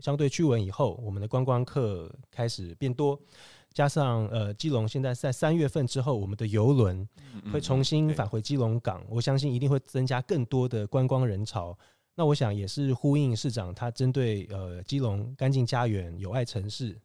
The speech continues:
Speaker 1: 这样子的这个市容景观以及城市意象的这个政策的方向，所以呢，我们都，呃，配合，呃，市-，呃，市长的这个政策的方针，所以呢，我们在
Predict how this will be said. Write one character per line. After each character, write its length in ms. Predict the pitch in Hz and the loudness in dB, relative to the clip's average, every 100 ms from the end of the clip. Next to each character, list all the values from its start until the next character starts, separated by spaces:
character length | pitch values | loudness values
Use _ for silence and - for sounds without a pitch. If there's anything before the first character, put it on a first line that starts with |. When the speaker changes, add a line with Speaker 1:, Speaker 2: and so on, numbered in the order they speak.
| _ | _
Speaker 1:
这 100 | 127 | -6
样 100 | 107 | -6
子 140 | 107 | -6
的 400 | 95 95 85 82 90 | -8 -10 -10 -14 -16
这 140 | - 110 | -16 -14
个 180 | 104 95 | -14 -10
市 160 | - | -4
容 120 | 127 117 | -2 -2
景 220 | 113 95 | -2 -2
观 320 | 123 117 123 - - - - - | 0 0 0 -6 -20 -20 -18 -12
以 100 | 101 | -8
及 260 | 107 107 | -6 -6
城 240 | 104 113 113 | -4 -4 -4
市 240 | 143 117 | -4 -4
意 180 | 147 117 | -4 -4
象 340 | - 131 98 | -2 -2 -2
的 420 | 98 98 87 85 85 | -6 -10 -10 -14 -16
这 180 | 110 104 | -14 -12
个 160 | 92 | -10
政 200 | 98 120 | -4 -4
策 220 | - 127 | -2 -4
的 80 | 104 | -6
方 240 | 98 127 127 | -2 0 0
向， 240 | 143 - - - _ _ _ | 0 -4 -12 -20 _ _ _
所 160 | 160 | -2
以 80 | 143 | 0
呢， 100 | 120 | 0
我 100 | 104 | 0
们 140 | 101 | 0
都， 580 | - 131 131 131 131 - - _ _ _ _ _ | 0 0 2 0 0 -6 -14 _ _ _ _ _
呃， 220 | 117 104 | -8 -8
配 260 | - 175 | -4 -2
合， 320 | 113 101 95 - | -2 -6 -8 -10
呃， 160 | 101 - _ _ _ | -12 -14 _ _ _
市-， 280 | - 151 120 | -8 -6 -6
呃， 180 | - 104 | -6 -8
市 160 | - 131 | -6 -4
长 240 | 101 90 95 | -6 -6 -12
的 180 | 98 90 85 _ | -16 -18 _ _
这 140 | - | -6
个 160 | 107 104 | -4 0
政 180 | 151 120 | 2 2
策 200 | - 117 | 2 0
的 160 | 110 | 0
方 200 | 104 123 | 0 0
针， 400 | 123 120 120 127 120 | 2 2 2 0 -4
所 180 | - 156 | 0 2
以 60 | |
呢， 120 | 120 | 2
我 80 | 107 | 0
们 240 | 101 104 - _ _ _ | -2 -6 -10 _ _ _
在 260 | 160 107 | -4 -4